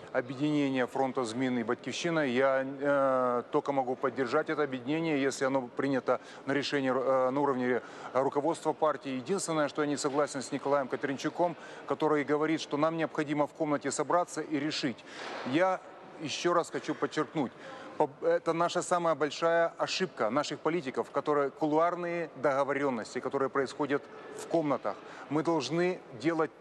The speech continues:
поб-, пули-, политику публичной, и только лишь в этом случае публично мы сможем выходить людям и протягивать руку, а кулуарные договоренности должны уйти в прошлое.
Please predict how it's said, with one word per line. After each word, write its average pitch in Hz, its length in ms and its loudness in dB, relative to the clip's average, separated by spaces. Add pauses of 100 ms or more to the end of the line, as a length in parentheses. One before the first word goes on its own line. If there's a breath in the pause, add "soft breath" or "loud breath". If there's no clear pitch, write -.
(160)
поб-, 156 280 0
пули-, 165 320 2
политику 170 500 -2
публичной, 165 800 -2 (200 loud breath)
и 147 60 -2
только 170 220 0
лишь 165 200 0
в 151 60 0
этом 190 220 2
случае 127 500 -2 (520 loud breath)
публично 165 560 0
мы 147 120 0
сможем 147 400 0
выходить 143 420 -2
людям 131 260 2
и 147 140 -4
протягивать 143 580 0
руку, 131 300 0 (320 loud breath)
а 143 100 4
кулуарные 165 500 0
договоренности 160 600 2
должны 131 340 0
уйти 135 260 0
в 120 60 -6
прошлое. 127 520 0